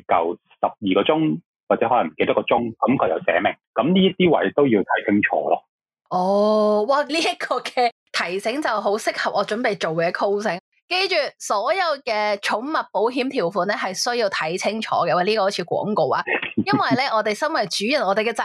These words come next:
Speaker 2: 任好重要㗎。為咗我哋嘅小動物嘅福祉呢，記住，身為一個主人，我哋要好好咁問清楚，搵返清楚嘅資料，唔好喺滴滴話㗎喎，阿貓全部都係貓話㗎喎。咁其實呢，我哋嘅節目內容講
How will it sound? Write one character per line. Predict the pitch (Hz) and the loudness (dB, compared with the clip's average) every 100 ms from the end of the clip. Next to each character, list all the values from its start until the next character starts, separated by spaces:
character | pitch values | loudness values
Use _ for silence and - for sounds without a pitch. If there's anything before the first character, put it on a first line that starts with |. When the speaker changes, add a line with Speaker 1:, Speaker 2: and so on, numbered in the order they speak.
| 233 | -4
Speaker 2:
任 | 247 | -2
好 | 262 359 | -2 0
重 | 320 311 | -2 -2
要 | 320 302 | -2 0
㗎。 | 294 277 | 0 0
為 | 277 262 | -2 -2
咗 | 320 302 | 0 0
我 | 254 | 0
哋 | 233 | -2
嘅 | 247 | -4
小 | - 220 | -2 0
動 | 302 262 | 0 -2
物 | 220 | -2
嘅 | 220 | -2
福 | 220 269 - | -2 -6 -4
祉 | 196 | -2
呢， | 220 | -2
記 | 240 226 | -2 -2
住， | 226 196 - _ _ _ | -2 -4 -8 _ _ _
身 | 339 | -4
為 | 294 262 | -2 -2
一 | |
個 | 269 | -4
主 | - | -2
人， | 254 202 | -2 0
我 | 196 | 0
哋 | 208 | 0
要 | 220 | 0
好 | 240 269 | 0 0
好 | 294 | 0
咁 | 294 | 0
問 | 294 247 254 | -2 -4 -2
清 | 302 311 | -4 -2
楚， | 277 | -2
搵 | 233 240 202 220 277 | -2 -2 -4 -4 -2
返 | 311 311 | -2 -2
清 | 320 302 | -2 -2
楚 | 311 | -2
嘅 | 240 | -2
資 | 233 269 | 0 0
料， | 247 - _ _ _ | 0 -2 _ _ _
唔 | 220 | -2
好 | 262 381 | 0 2
喺 | 427 466 | 2 -2
滴 | 370 - | -6 -4
滴 | 359 330 - | -6 -6 -4
話 | 330 349 370 | -2 0 0
㗎 | |
喎， | 392 403 403 403 403 403 269 330 | -2 0 2 2 2 2 0 -2
阿 | |
貓 | 359 427 466 453 | -2 0 0 0
全 | - 254 | -6 -2
部 | 294 | 0
都 | 440 | 0
係 | 453 349 392 | -2 -2 -2
貓 | 403 415 349 | 0 0 -2
話 | 294 320 339 | 0 0 0
㗎 | 359 | 0
喎。 | 359 339 330 | 0 0 -2
咁 | 403 | -4
其 | 269 175 | -4 -2
實 | 190 | 0
呢， | 262 233 | 0 0
我 | 214 | -2
哋 | |
嘅 | 214 220 | -4 -4
節 | 247 220 | -4 0
目 | 226 - | -2 0
內 | 240 220 226 | 0 2 2
容 | 202 185 | 0 -2
講 | 180 170 | 0 2